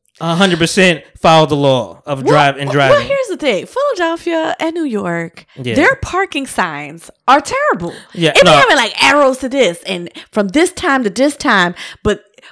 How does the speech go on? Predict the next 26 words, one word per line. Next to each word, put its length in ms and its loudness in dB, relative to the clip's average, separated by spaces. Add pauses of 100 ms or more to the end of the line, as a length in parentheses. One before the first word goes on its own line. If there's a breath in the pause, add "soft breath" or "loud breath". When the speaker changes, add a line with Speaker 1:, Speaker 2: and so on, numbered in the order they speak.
(140)
Speaker 2:
only 420 2
during 380 -2
loading 420 2
time. 380 -6
And 100 -14 (200 loud breath)
what? 200 -4 (400 loud breath)
Speaker 1:
Nah, 140 0
I, 360 2
I 120 4
read 240 2
it, 120 2
like, 360 -6
ten 180 -4
times 320 0
before, 680 -2
and 160 -6
then 140 -2
I 120 0
still 260 0
ask 160 -2
somebody 500 -6
outside 340 -6
the 60 2
car, 400 0
Speaker 2:
<laughs> 80 -4
Speaker 1:
like, 120 -4